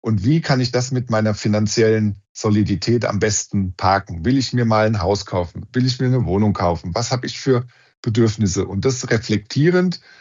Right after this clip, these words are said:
s-, führt dann auch zu der Entscheidung, wie man seine Altersvorsorge aufbaut. Und man wird viel sehen jetzt auch, Kritik von Verbraucherschützern, so nach dem Motto, „Die Lobbyisten der Finanzindustrie haben sich hier durchgesetzt.“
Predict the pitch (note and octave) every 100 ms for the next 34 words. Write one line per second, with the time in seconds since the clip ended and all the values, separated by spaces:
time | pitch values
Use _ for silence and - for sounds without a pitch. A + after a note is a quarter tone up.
0 | - - - - - - D3+ C#3 A2+ A2+
1 | - A#2 G#2+ G#2 G2 G#2 A2+ G2+ G#2 G2
2 | F#2+ F#2 F2 F#2+ G2 F#2+ - F2+ F2+ E2
3 | E2+ D#2 _ _ _ _ _ _ _ -
4 | G#2 G#2 F#2+ E2 E2 - _ _ _ _
5 | - A#2 A#2+ A#2 D#3 - E3+ G3+ C3+ C#3
6 | D#3 F#3 D#3+ - C3+ D3+ - - - B2
7 | - F3 - C3 B2 A#2+ G2+ A#2+ D3 A#2+
8 | C3 B2 B2 A2+ G2+ A2+ A2+ A2 G#2+ A2+
9 | A2 A2 A2 A2 G#2 A#2 B2 - G#2+ A2+
10 | A2 G2+ A2 B2+ B2+ A#2 G#2+ - A#2 G#2+
11 | G#2+ G2+ G2 G#2+ F#2+ C3 C3+ B2+ A2+ A2+
12 | - -